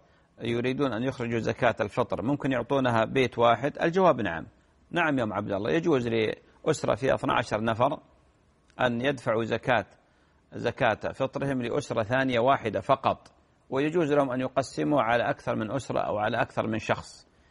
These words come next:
يعني أنتم الآن اللهم بارك اثنا عشر شخص، إذا قلنا بثلاثة كيلو مثلًا، زودنا شوي، يعني هذه ما شاء الله، يعني،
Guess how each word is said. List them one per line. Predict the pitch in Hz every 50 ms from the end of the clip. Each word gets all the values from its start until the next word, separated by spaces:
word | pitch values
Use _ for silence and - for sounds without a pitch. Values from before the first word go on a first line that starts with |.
| _ _ -
يعني | 104 107 117 123 123
أنتم | 131 123 - 127 123
الآن | 123 - 127 123 117 113
اللهم | 117 123 120 120 117 117
بارك | 113 120 113 104 113 110 110
اثنا | 107 127 143
عشر | 127 120 117 - 117
شخص، | - - 127 127 - - - - - _ _ _ _ _ -
إذا | 123 117 120 120
قلنا | 123 139 139 131 123 117
بثلاثة | 107 - 131 135 127 110 120
كيلو | 113 - 131 127 117 107 104
مثلًا، | 113 117 98 113 101 101 92 90
زودنا | 101 104 113 117 123 131 127 117 110 110
شوي، | 107 - - 120 117 123 151 156 - - - - - _ -
يعني | - 110 107 120 139
هذه | 143 156 170 160 151 151
ما | 151 143
شاء | 127 - 147 147
الله، | 147 156 160 143 135
يعني، | 131 123 110 113 123 131 143 -